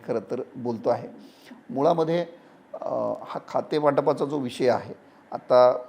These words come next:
मुख्यमंत्री आणि दोन उपमुख्यमंत्र्यांचा शपथविधी झाला. मला वाटतं पुढच्या, अ, पाच सहा दिवसात म्हणजे अकरा बारा तारखेपर्यंत मंत्रिमंडळाचा विस्तार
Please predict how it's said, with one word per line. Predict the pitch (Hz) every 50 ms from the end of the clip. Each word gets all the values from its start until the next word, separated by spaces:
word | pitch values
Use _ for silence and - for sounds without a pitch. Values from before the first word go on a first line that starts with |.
| -
मुख्यमंत्री | - 117 113 - 185 175 123 117 - 123 123
आणि | 123 123 127 127
दोन | 120 - - 123 120 123
उपमुख्यमंत्र्यांचा | 123 110 - 151 120 113 117 - 117 117 117 104 113 113 113 107 - 127
शपथविधी | - - 110 - 117 117 117 127 120 123
झाला. | 117 110 127 117 104 101 - - - - - - - - - _ _ _ _ - -
मला | - - 123 131
वाटतं | 127 117 - - 139
पुढच्या, | - - 131 123 - - 139 143 - - - - - - -
अ, | 143 131 117 113 110 113 - - _ _ _ _ _ _ _ _ -
पाच | - 127 - -
सहा | 208 151
दिवसात | 135 135 123 - 123
म्हणजे | 110 117 117 117
अकरा | 113 - 113 - - 127 127
बारा | 123 123 123 123
तारखेपर्यंत | 123 - 123 123 - 127 117 127 123 123 120 - - 131 131 131 - - 135
मंत्रिमंडळाचा | 123 120 117 104 - 123 120 123 120 120 120 117 - 131
विस्तार | 127 123 120 117 113 - - - 131